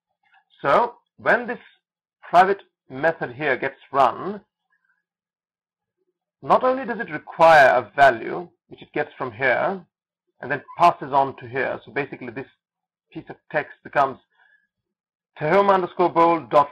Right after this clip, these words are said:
font name as it was before. But then after it's executed this method here, it passes the entire result back to my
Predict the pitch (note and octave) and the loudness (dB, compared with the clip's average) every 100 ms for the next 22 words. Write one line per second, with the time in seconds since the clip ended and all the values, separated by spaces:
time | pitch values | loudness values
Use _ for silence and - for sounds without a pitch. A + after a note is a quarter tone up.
0 | - B2+ A2 A#2+ A#2+ A#2 A#2+ B2 G#2 - | -4 -4 -4 -6 -6 -8 -10 -12 -10 -18
1 | - E3 C#3 A2+ G3+ G3+ _ _ _ - | -6 -2 -2 0 -2 -4 _ _ _ -18
2 | A#2+ A#3+ - G#3 A3 - G3+ - G3 - | -4 -4 0 2 2 0 -6 -6 -18 -16
3 | E3+ - D#3+ A#2+ C#3 D3+ D3+ C#3+ B2+ F3 | -10 -6 -6 -10 -16 -4 -4 -4 -6 -6
4 | - G3 _ F#3 G3+ G3+ G3 F3 D#3+ - | -6 -16 _ 0 0 -2 -12 -10 -10 -2
5 | F3+ F3+ D3 B2 D3 D3 _ - G3+ G#3 | 0 2 -2 -6 -6 -6 _ 0 0 0
6 | - - E3 D3 B2+ A#2+ | -20 -10 0 2 2 -2